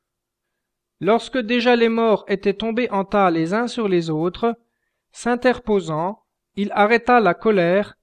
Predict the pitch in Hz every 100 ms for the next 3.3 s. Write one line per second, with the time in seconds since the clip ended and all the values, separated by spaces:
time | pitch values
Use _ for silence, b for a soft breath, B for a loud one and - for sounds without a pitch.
0 | _ _ _ 190 185 233 226 240 240 175
1 | 185 220 - 233 233 220 208 226 233 196
2 | 170 - 220 226 175 156 233 208 175 147
3 | 143 131